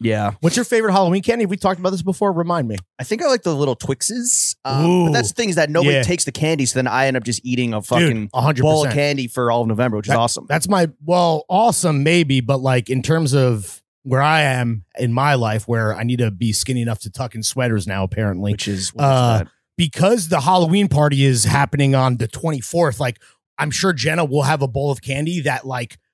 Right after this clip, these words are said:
Speaker 2: no one, no child is gonna partake in, and then you just have the candy laying around your crib for an entire month, and you're like, "Of course I'm gonna eat this so bad."
Speaker 1: Why are you going to a
Speaker 2: I don't,
Speaker 1: Halloween
Speaker 2: th-,
Speaker 1: party a week before
Speaker 2: that's
Speaker 1: Halloween
Speaker 2: the,
Speaker 1: on a
Speaker 2: I,
Speaker 1: Tuesday
Speaker 2: that's
Speaker 1: night?
Speaker 2: like I said, it was short notice. I don't know. We got invited to
Speaker 1: Whose
Speaker 2: some
Speaker 1: party is
Speaker 2: thing.
Speaker 1: this?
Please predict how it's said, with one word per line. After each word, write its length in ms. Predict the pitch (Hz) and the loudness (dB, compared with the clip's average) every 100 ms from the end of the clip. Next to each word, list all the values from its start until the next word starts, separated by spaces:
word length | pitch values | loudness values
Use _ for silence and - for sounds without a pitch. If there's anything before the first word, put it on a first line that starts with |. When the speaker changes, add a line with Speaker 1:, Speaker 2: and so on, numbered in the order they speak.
| _ _ | _ _
Speaker 2:
no 380 | 123 127 143 156 | -4 0 2 4
one, 420 | 165 175 180 190 180 | 4 2 2 0 -2
no 300 | 143 156 185 | 2 2 2
child 340 | - 156 175 | 0 0 0
is 60 | 147 | -2
gonna 120 | 160 | -6
partake 400 | 127 135 160 170 | -6 -6 -8 -4
in, 80 | 180 | -4
and 120 | 143 | -2
then 60 | 151 | -2
you 80 | |
just 180 | 143 143 | -4 -4
have 260 | - 147 143 | -2 -2 -2
the 60 | |
candy 580 | 139 - 156 156 139 123 - _ - | -6 -8 -6 -2 0 0 -4 _ -10
laying 420 | 127 147 165 175 | -2 2 2 2
around 300 | 151 151 143 | 0 0 0
your 100 | 131 | -2
crib 260 | - 185 143 | 0 -2 0
for 140 | 139 | -2
an 60 | 135 | -2
entire 340 | 123 139 131 | 0 0 0
month, 280 | 131 160 147 | 2 0 0
and 80 | 131 | -2
you're 100 | 131 | -2
like, 160 | 120 | -2
"Of 120 | - - | -6 -2
course 280 | 220 226 | 0 2
I'm 80 | 139 | 0
gonna 140 | 127 113 | -2 -2
eat 180 | 175 | -4
this 140 | - 98 | -4 -2
so 320 | - - 127 | 2 2 2
bad." 240 | 98 - - | -2 -10 -6
Speaker 1:
Why 200 | 113 131 | 0 2
are 40 | |
you 60 | 147 | 2
going 540 | 135 135 135 127 120 _ _ _ _ | 0 0 0 0 -4 _ _ _ _
to 200 | - 120 | -4 0
a 180 | 110 104 104 | 2 0 -2
Speaker 2:
I 40 | |
don't, 120 | 240 - | -2 0
Speaker 1:
Halloween 280 | 120 127 | 0 0
Speaker 2:
th-, 40 | 123 | 0
Speaker 1:
party 360 | 123 117 110 - - | 0 0 -4 -10 -8
a 200 | 104 98 - - | -8 -8 -14 -6
week 240 | 117 131 | -4 -4
before 220 | - - | -8 -2
Speaker 2:
that's 100 | 117 117 | 0 2
Speaker 1:
Halloween 180 | 123 - | 2 0
Speaker 2:
the, 40 | |
Speaker 1:
on 60 | 117 | 0
a 40 | |
Speaker 2:
I, 40 | |
Speaker 1:
Tuesday 360 | 151 165 160 123 | -2 2 2 2
Speaker 2:
that's 100 | 104 | 0
Speaker 1:
night? 60 | 135 | 0
Speaker 2:
like 80 | 180 | 0
I 40 | |
said, 220 | - 226 | 2 0
it 40 | 127 | 0
was 100 | 113 | -2
short 260 | - 151 | 0 0
notice. 260 | 123 135 156 | 0 -2 -2
I 40 | |
don't 60 | 135 | -2
know. 60 | 127 | -2
We 60 | |
got 140 | 117 123 | -2 -2
invited 300 | 104 117 117 | -2 -4 -2
to 60 | |
Speaker 1:
Whose 60 | 104 | 0
Speaker 2:
some 100 | 127 | 2
Speaker 1:
party 200 | 180 147 | 2 2
is 60 | |
Speaker 2:
thing. 80 | 151 | -2
Speaker 1:
this? 220 | - - | -4 -8